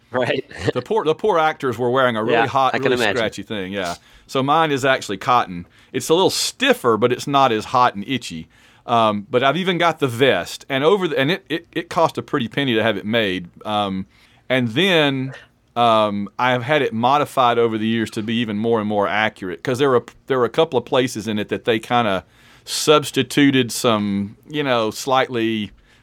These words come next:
Speaker 2: less than desirable elements for what it could have been. So I went back and had those removed. And
Speaker 1: Yeah.
Speaker 2: I've, I've had, like, three seamstresses over the years,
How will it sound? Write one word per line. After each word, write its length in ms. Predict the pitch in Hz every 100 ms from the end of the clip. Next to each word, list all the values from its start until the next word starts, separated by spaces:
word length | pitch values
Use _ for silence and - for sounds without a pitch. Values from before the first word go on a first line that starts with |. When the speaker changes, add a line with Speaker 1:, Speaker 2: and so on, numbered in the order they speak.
| -
Speaker 2:
less 320 | 110 139 -
than 180 | - 123
desirable 680 | 110 104 117 117 120 113 110 -
elements 500 | 117 120 120 113 -
for 240 | - 101
what 180 | 113 104
it 120 | - _ _
could 160 | - 156
have 100 | 147
been. 400 | 156 156 156 156 _ _ _
So 160 | - 123
I 80 | 127
went 220 | 147 120
back 260 | 131 131 117
and 100 | 107
had 200 | 131 117
those 220 | 120 104
removed. 520 | 110 117 120 117 110
And 60 | 107
Speaker 1:
Yeah. 120 | 110
Speaker 2:
I've, 160 | 117 -
I've 160 | 135 151
had, 200 | 170 127
like, 200 | 120 -
three 300 | - 156 165
seamstresses 720 | - 139 147 - 110 113 107
over 200 | 117 107
the 100 | 104
years, 440 | 110 110 107 98